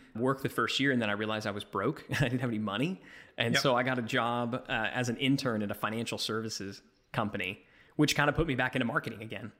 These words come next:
Speaker 1: Funny enough, that was, that was what rekindled that.
Speaker 2: So you were at financial services and saw they needed lead gen, or what, what threw you into marketing?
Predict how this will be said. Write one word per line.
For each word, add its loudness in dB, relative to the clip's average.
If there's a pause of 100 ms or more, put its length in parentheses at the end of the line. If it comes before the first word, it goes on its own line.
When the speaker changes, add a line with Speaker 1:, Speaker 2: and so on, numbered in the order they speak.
(100)
Speaker 1:
Funny -4
enough, -4
that 0
was, -2
that 0
was -2
what -4
rekindled -2
that. -8 (340)
Speaker 2:
So 6
you 6
were 6
at 2
financial 2
services 2
and 0
saw 2
they 2
needed 0
lead 2
gen, 6
or 4
what, -2
what 0
threw 2
you 2
into -2
marketing? -4